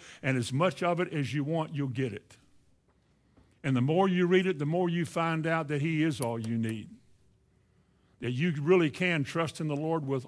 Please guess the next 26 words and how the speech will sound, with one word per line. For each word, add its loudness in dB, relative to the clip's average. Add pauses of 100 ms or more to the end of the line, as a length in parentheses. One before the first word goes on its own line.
all 2 (360)
your 2
heart 2 (540)
and 0
forget 2
your -2
own 0
understanding. 0
Lean 4
not 4
to -2
your 0
educated 2
ways 2
in -2
this -4
world. 0 (200)
In 2
all 8
your 4
ways, 4 (1080)
acknowledge 6
him, -4 (320)
him, 4
not 0 (540)
that, 0